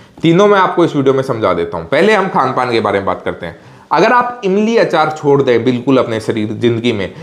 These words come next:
मार्केट का fast food छोड़ दें और आप खाना पीना maintain रखें, जैसे आप सही time पे खाएं, सुबह time, शाम को time, दोपहर में आप fix time कर लें जिससे आपका digestion ख़राब ना हो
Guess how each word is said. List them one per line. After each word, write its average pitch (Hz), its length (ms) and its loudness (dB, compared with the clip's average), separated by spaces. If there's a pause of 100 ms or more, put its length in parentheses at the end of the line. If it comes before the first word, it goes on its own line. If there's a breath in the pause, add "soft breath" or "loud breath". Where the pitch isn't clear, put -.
(180 loud breath)
मार्केट 170 400 0
का 196 80 0
fast 143 300 -2
food 156 200 -2
छोड़ 131 180 0
दें 131 180 -2 (880 soft breath)
और 180 280 2 (1400)
आप 131 300 -2
खाना 131 260 0
पीना 135 560 0
maintain 113 380 0
रखें, 104 240 -2
जैसे 107 200 0
आप 110 200 0
सही 113 440 2
time 110 280 0
पे 117 60 0
खाएं, 101 260 -2
सुबह 110 420 2 (140)
time, 104 300 -2
शाम 104 360 -4
को 107 100 -4
time, 104 300 -4
दोपहर 98 260 0
में 107 140 0
आप 104 160 -2
fix 151 240 -4
time 110 200 0
कर 104 140 -2
लें 123 180 0
जिससे 120 200 -2
आपका 110 200 0
digestion 98 500 -2
ख़राब 87 320 -4
ना 80 60 -6
हो 78 120 -8